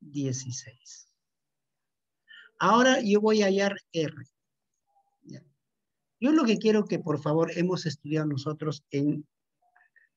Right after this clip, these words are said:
en, este,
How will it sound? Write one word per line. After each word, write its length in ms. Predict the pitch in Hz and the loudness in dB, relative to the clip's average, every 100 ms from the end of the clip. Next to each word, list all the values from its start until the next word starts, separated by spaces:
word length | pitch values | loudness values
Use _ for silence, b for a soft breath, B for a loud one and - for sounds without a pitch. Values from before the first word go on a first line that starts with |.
| _ _ _ _ _ _ _ _ _ | _ _ _ _ _ _ _ _ _
en, 320 | 160 180 175 - | 2 2 0 -4
este, 840 | 139 127 - 131 120 120 - - | -2 -2 -2 -2 0 0 -4 -10